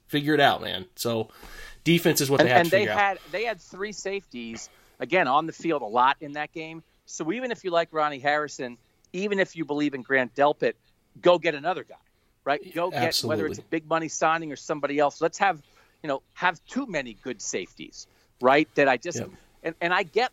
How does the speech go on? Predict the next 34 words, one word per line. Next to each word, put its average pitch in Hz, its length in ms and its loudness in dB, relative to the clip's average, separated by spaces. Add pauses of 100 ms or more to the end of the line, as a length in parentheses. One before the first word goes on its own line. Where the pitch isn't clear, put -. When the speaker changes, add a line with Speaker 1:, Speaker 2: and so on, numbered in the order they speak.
(240)
Speaker 2:
I, 165 120 -6 (100)
I 175 80 -2
think 277 240 -16
the 254 80 -16
thing, 240 220 -10
Jake, 156 240 -2
is 156 160 -12
we 254 100 -4
get 190 320 2
why 143 220 2
they 123 100 -6
did 135 220 -8
what 110 160 -6
they 92 100 -12
did. 175 320 -10
We 269 160 -2
understand 156 540 -4
why 120 220 0
Andrew 120 200 -6
Zendejo 113 520 -2
and 101 60 -10
Carl 117 260 0
Joseph 117 380 -6
and 104 120 -20
B 117 140 -8
J 113 180 -2
Goodson 117 480 -4 (260)
and 117 160 -2
Malcolm 120 360 2
Smith 131 340 -6
and 110 120 -12
guys 120 320 0
like 110 220 -4
that 117 320 0